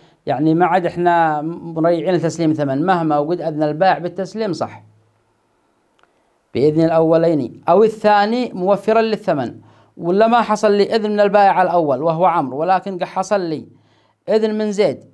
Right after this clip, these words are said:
مع أن زيد قد كان هو إيش؟ موفراً للثمن. إذا كان قد هو موفر للثمن العمر، فقد بايصح، لأن قد بتوفيره للث-، للثمن، ولا مبيع صحيح وكذا،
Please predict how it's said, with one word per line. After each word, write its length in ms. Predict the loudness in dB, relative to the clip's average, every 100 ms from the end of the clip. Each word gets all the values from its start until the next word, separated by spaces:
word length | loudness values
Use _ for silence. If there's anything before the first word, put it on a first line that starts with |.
| -6
مع 480 | -2 2 0 0 -4
أن 260 | -4 -6
زيد 480 | -2 -2 -2 -8 -10
قد 100 | -10
كان 280 | -2 -2 0
هو 160 | 0 -2
إيش؟ 200 | -2 -12 _ _ _ _
موفراً 640 | -8 0 0 0 -6 -2 -2
للثمن. 560 | -2 -6 -4 -4 -4 -6
إذا 300 | -4 0 0
كان 300 | 0 -2 -4
قد 120 | -4
هو 260 | -2 -2 -2
موفر 380 | -4 -4 -8
للثمن 540 | -6 -6 -6 -6 -2 -2
العمر، 380 | -2 -2 -4 -8 _ _ _ _ _
فقد 220 | -10 -2
بايصح، 400 | 2 2 0 -4
لأن 240 | -4 -6 -6
قد 140 | -8
بتوفيره 600 | -2 -2 0 0 2 0
للث-، 160 | -2 -8
للثمن، 520 | -8 -2 -2 -2 -6
ولا 580 | -4 -2 0 0 0 -2
مبيع 320 | -4 -2 -4
صحيح 440 | -2 -2 -2 -8
وكذا، 420 | -8 -2 -2 -2